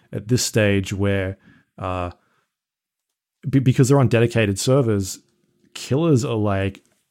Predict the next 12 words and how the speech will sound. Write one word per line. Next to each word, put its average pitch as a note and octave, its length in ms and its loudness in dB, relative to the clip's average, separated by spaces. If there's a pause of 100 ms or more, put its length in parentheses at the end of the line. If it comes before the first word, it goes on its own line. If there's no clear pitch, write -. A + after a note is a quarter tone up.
(180)
able A#2 300 2
to G#2+ 160 -8
just A2 440 -4
destroy A2 1040 0
survivors G2 540 -2
from F#2+ 200 -6
a F2 60 -8
really G#2+ 320 0
far G#2 300 0
away G2 220 -2
range. F#2+ 480 -8 (480)
Um, G2 420 -2